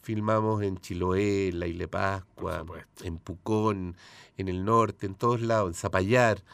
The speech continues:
Speaker 2: Ujú.
Speaker 1: Y, y eso fue una época donde los chilenos querían mirar a Chile. Hoy día yo creo que los chilenos,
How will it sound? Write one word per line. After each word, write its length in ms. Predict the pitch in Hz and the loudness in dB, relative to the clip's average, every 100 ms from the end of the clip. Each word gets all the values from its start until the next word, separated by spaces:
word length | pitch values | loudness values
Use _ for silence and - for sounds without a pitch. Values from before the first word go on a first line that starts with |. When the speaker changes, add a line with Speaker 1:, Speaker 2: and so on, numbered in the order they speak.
| - | -10
Speaker 2:
Ujú. 340 | 110 120 113 - | -6 -4 -6 -8
Speaker 1:
Y, 360 | 113 107 107 113 | -6 -2 -2 -4
y 180 | 110 143 | -2 0
eso 220 | 185 240 | 2 0
fue 180 | - 226 | -4 -4
una 160 | 220 226 | 0 0
época 320 | 226 220 220 | -2 -4 -2
donde 220 | 208 202 | -2 -2
los 120 | 202 | -6
chilenos 360 | - 190 202 214 | -6 -4 -2 -2
querían 280 | 208 190 196 | -4 -4 -4
mirar 280 | 196 202 | 0 0
a 40 | 190 | 0
Chile. 380 | - 233 123 95 - - - _ | -4 -6 -4 -6 -8 -20 -20 _
Hoy 180 | 123 143 | -2 -2
día 180 | 165 190 | 0 2
yo 140 | 185 | 0
creo 200 | 170 180 | 0 0
que 80 | 180 | 0
los 160 | 160 | -4
chilenos, 960 | - 151 151 170 175 170 165 156 156 151 | -6 -4 -2 -2 0 0 0 -2 -4 -8